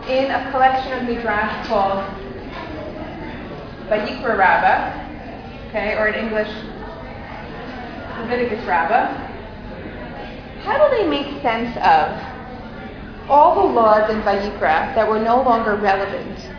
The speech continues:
in the time period in which this collection was put together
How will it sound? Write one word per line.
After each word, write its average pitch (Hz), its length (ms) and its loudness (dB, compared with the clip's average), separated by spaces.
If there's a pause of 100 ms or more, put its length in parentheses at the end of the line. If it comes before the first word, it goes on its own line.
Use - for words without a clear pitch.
(520)
in 254 640 2
the 247 160 0
time 254 480 2
period 214 380 6
in 214 60 -4
which 233 280 6
this 233 180 2 (120)
collection 220 400 2
was 208 200 -4
put - 160 -6
together 269 640 2